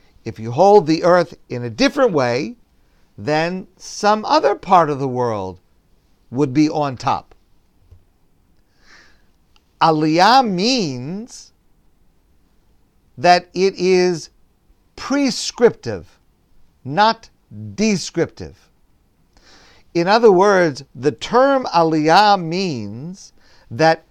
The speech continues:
the job of a Jewish person is to have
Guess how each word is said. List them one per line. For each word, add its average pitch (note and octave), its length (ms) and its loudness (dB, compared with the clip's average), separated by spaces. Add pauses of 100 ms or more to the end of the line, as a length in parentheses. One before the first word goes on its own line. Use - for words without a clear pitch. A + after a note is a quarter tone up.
(120)
the D3 540 -2 (160)
job D#3+ 760 4 (120)
of B2+ 180 -4
a B2 60 -6
Jewish F3 420 -4
person C#3 680 -6 (540)
is F3 420 2 (360)
to D3+ 140 -2
have G#3+ 560 0